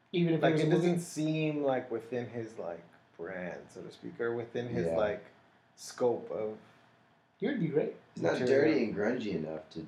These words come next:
Speaker 2: Nah,
Speaker 3: be
Speaker 1: He
Speaker 2: nah.
Speaker 1: can be, though.
Speaker 2: He can be, but it's not. I don't
Speaker 1: Yeah,
Speaker 2: know.
Speaker 1: so I, I doubt it. I, for, for now,
Speaker 2: Like,
Speaker 1: um,
Speaker 2: in all honesty, Brad Pitt's, like, artsy.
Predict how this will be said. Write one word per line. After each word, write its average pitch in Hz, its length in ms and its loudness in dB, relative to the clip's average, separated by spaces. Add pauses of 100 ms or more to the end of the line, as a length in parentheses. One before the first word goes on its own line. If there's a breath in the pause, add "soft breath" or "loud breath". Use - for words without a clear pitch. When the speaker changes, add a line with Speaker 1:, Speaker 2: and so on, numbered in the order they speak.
(120)
Speaker 2:
Nah, 135 240 2
Speaker 3:
be 131 60 4
Speaker 1:
He 135 60 4
Speaker 2:
nah. - 60 2
Speaker 1:
can 208 240 8
be, 165 80 6
though. 156 200 4 (160)
Speaker 2:
He 135 80 -8
can 196 320 4
be, 139 120 2
but 131 180 2
it's 135 200 -4
not. 117 240 -2 (160)
I - 40 -10
don't 151 80 4
Speaker 1:
Yeah, 139 180 6
Speaker 2:
know. 139 100 0
Speaker 1:
so 208 140 8
I, 202 180 8 (100)
I 190 100 8
doubt 165 300 8
it. 160 160 6
I, 185 260 6 (380 loud breath)
for, 208 300 4
for 202 140 6
now, 220 520 8 (220)
Speaker 2:
Like, 214 180 8
Speaker 1:
um, 180 200 10
Speaker 2:
in - 80 8
all 220 180 8
honesty, 247 260 4
Brad 208 280 4
Pitt's, 254 200 0
like, 180 380 4
artsy. 135 480 2